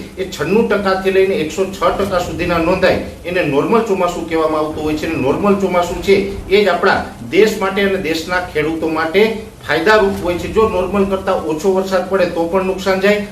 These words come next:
અને નોર્મલ કરતાં વધારે વરસાદ પડે તો પણ દેશ માટે નુકસાનકારક સાબિત થતો હોય છે. પણ અત્યારે આપણે બે હજાર ચોવીસનું ચોમાસું છે, જે સ્કાયમેટના અનુમાન પ્રમાણે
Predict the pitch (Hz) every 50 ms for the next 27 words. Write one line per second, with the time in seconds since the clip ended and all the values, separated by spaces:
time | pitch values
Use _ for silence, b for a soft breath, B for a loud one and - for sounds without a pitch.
0 | - 160 165 170 151 147 156 156 175 185 175 - 170 160 170 180 160 - - 139
1 | 151 160 170 165 160 - - 175 156 - - 185 190 143 - - - - - -
2 | 180 190 190 190 202 196 190 190 147 151 170 165 - - 156 160 160 180 170 135
3 | 127 127 127 - - 160 156 - - 139 143 151 139 - - 135 123 131 147 -
4 | - - - 156 - - 127 123 120 104 98 107 101 - - - - - 202 202
5 | 202 202 214 214 214 214 208 202 190 165 - - - - - 160 175 175 196 196
6 | 196 - 160 160 165 202 190 196 190 196 190 180 175 180 175 175 - 170 170 180
7 | 175 175 175 170 165 156 - - - 135 151 160 170 190 190 190 180 170 170 170
8 | 165 170 175 170 160 - 170 170 180 180 175 143 120